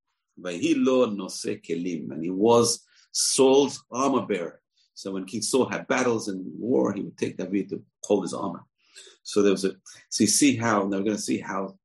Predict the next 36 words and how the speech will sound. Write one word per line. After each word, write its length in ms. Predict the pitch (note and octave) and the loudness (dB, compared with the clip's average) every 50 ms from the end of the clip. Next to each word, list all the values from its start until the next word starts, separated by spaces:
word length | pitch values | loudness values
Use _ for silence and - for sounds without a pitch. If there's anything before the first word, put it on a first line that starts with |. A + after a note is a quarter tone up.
| _ _ | _ _
Saul 400 | - - - - C3+ C3+ C#3+ C#3+ | -14 -10 -4 0 2 2 2 2
becomes 400 | - G#2+ G#2+ - A2 G#2+ G#2 - | 0 -2 -6 -6 -6 -6 -6 -8
a 60 | E2+ | -6
person 340 | - - A#2 G#2 - - G2 | -2 0 0 0 0 -2 -4
who's 160 | F2+ - - | -4 -6 -4
fluctuating 840 | - - A2 - - - - E2+ C#2+ E2 G2 F#2+ F#2 F#2 F2+ E2+ - - _ - - - - - - _ _ | -4 -2 -2 -2 -4 -6 -6 -4 -2 0 -2 -2 -2 -4 -6 -6 -8 -12 _ -20 -20 -20 -20 -20 -20 _ _
wildly. 580 | - F#2 F#2+ G2+ G2+ G2+ F#2+ D#2 - - - - - | 0 4 6 6 6 6 4 2 -2 -6 -12 -10 -8
He 80 | A#2+ | -8
fluctuates 840 | A2+ - - C3 C#3+ D3+ D3 D3 - - C3 C3 B2 A#2 A2+ - - | -6 -4 0 0 2 2 2 0 -2 2 4 4 4 4 2 -2 -2
wildly 460 | G#2 G#2+ A2 A2+ A2+ A2 G#2+ G#2 G#2+ | 0 2 2 2 2 2 0 -2 -4
between 440 | G2+ G2+ G2 - - G2 F#2+ F#2+ G2 | -6 -8 -10 -10 -10 -8 -6 -4 -2
love 320 | G#2+ A#2 B2+ C#3 - - - - _ _ _ _ _ _ _ _ _ | 0 2 2 2 2 0 -2 -10 _ _ _ _ _ _ _ _ _
and 140 | - F2 E2 | -12 -12 -8
hate. 260 | - G#2 E2+ - - _ - | -4 -4 -4 -4 -6 _ -12
He 60 | F#2 | -10
has 120 | E2+ E2+ | -10 -10
a 60 | E2 E2 G2+ | -10 -10 -10
h-, 80 | A2+ - | -8 -4
love-hate 520 | A2 A2 A#2 B2+ B2+ A#2 G2+ G#2+ A2+ G#2 F2 | -2 0 2 2 0 0 -2 -2 -2 -2 -2
relationship 380 | F#2+ G2 F#2+ G2 F#2+ F#2 - | -2 -4 -6 -6 -8 -8 -8
with 120 | F2+ F2+ G2+ | -6 0 4
David. 280 | C#3 D#3 D#3 - - _ _ _ - - - - | 4 4 4 4 0 _ _ _ -20 -16 -2 2
Right 280 | C#3 - G3+ G#3 G3+ | 4 4 4 4 2
now, 240 | F3+ F3+ F3+ F3+ F3+ - | 0 -2 -2 -2 -2 -4
everything 360 | D#3 C#3+ C#3+ C3+ B2+ A#2+ A2+ | -8 -10 -10 -10 -12 -12 -12
is 120 | G2 - B2 | -12 -8 -6
love. 300 | C3+ D3+ D3+ D3 - - | -4 -2 -2 -4 -6 -8
He 140 | - G2 | -12 -12
doesn't 340 | G#2+ B2 A#2+ A2+ A2 A2 - | -10 -10 -10 -10 -12 -14 -12
know, 160 | G2+ A2 A2 | -8 -8 -6
he 80 | G#2+ G2+ | -6 -6
doesn't 200 | G2+ G2 G2 - | -8 -10 -14 -14
think 140 | - F#2 - | -16 -16 -16
he's 140 | E2+ - _ | -18 -20 _
his 160 | - _ - | -20 _ -4
rival. 560 | C#3 D#3 D3+ D3 A#2+ B2+ B2 A#2 A#2 - _ | -2 0 2 2 2 2 0 0 -2 -6 _